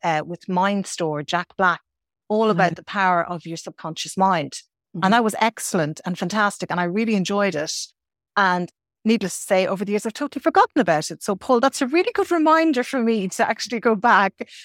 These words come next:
Speaker 1: and review some of that and try and put it into practice again. But thank you very much, though, for sharing your story with us today. That's really, really inspiring. Thank you.
Speaker 2: Lovely.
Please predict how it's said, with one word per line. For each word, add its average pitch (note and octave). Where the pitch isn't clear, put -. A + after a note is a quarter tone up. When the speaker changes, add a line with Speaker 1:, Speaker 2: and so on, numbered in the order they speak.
Speaker 1:
and G#3+
review A3
some G3+
of F#3+
that F3+
and F#3+
try G3
and F3+
put F#3+
it F3+
into F#3
practice -
again. D#3
But D#3+
thank C4
you C4
very C#4
much, B3
though, A3+
for G#3+
sharing G3
your F#3+
story A3+
with F3+
us -
today. F#3
That's F3+
really, F#3+
really G3
inspiring. F#3
Thank G3
you. D#3
Speaker 2:
Lovely. E3+